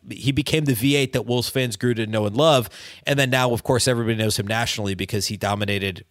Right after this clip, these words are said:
uh, dominated is a strong word, played extremely well with the Lakers this year down the stretch and was really invaluable to their conference finals run. Um,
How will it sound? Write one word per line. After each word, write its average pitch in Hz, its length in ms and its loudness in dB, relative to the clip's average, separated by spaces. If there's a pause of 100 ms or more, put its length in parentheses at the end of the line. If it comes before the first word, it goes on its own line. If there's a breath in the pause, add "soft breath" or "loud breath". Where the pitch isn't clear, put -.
uh, 90 120 -6
dominated 92 440 -2
is 85 100 -6
a - 20 -6
strong 95 280 -4
word, 90 200 -4 (220 loud breath)
played 175 160 6
extremely 156 400 2
well 127 160 4
with 113 100 0
the 113 80 -2
Lakers 123 400 0
this 104 220 -2
year 98 120 -2
down 101 220 -2
the 85 80 -12
stretch - 420 0 (600 loud breath)
and 143 100 2
was 131 140 4
really 170 220 6
invaluable 123 580 2
to - 240 2
their 120 140 4
conference 113 420 -2
finals 151 360 2
run. 98 240 0 (540 loud breath)
Um, 123 400 4